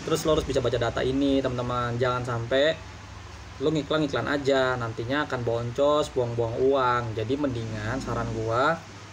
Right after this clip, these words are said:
eh, sebelum iklan, punya uangnya dulu, terus bikin K P I-nya. Habis itu baru iklan. Pakai cara-cara yang udah gua cobain, eh, gua iklanin, eh,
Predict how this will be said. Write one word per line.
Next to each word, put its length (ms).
eh, 520
sebelum 280
iklan, 400
punya 160
uangnya 320
dulu, 480
terus 480
bikin 160
K 80
P 160
I-nya. 320
Habis 240
itu 400
baru 160
iklan. 320
Pakai 320
cara-cara 400
yang 80
udah 100
gua 220
cobain, 400
eh, 80
gua 80
iklanin, 560
eh, 80